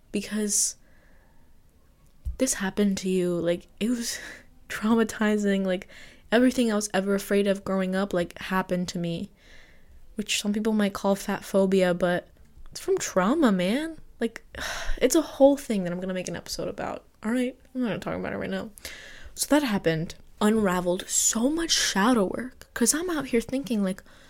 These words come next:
"Why am I so reliant on my looks for validation? Why am I so reliant on my looks for happiness and joy?" Like, I had struggled with multiple eating disorders in the past, so I also think that this weight gain was a result of me healing from them, because I was finally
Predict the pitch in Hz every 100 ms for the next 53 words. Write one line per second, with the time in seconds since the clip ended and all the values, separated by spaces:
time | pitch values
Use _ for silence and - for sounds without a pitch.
0 | - - - 202 190 294 359 359 349 -
1 | 202 240 214 185 202 - 196 196 208 247
2 | - - 202 190 180 180 196 208 - 180
3 | 180 185 208 220 214 - 196 202 196 190
4 | 202 190 185 180 190 - - 185 180 208
5 | 208 175 - 180 180 208 214 190 - -
6 | - - - - 185 220 262 - 240 220
7 | 226 202 196 202 - 196 196 185 185 -
8 | 180 185 180 180 165 190 185 - - 190
9 | 180 180 196 240 - 262 233 214 208 -
10 | - 196 196 190 180 185 180 180 196 196
11 | 185 180 170 180 185 208 226 247 240 254
12 | 254 - - - - - 220 208 190 185
13 | - - 180 185 190